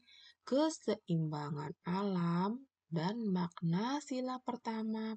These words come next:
Pancasila. Contoh perilaku melestarikan sumber daya alam. Apa sada-, apa saja contohnya? Yang pertama,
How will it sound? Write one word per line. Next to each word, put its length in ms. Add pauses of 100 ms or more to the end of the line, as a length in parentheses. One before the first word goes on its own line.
(120)
Pancasila. 1200 (3000)
Contoh 560 (160)
perilaku 960
melestarikan 1120
sumber 480
daya 560
alam. 480 (320)
Apa 240
sada-, 560
apa 160
saja 320
contohnya? 880 (400)
Yang 240
pertama, 720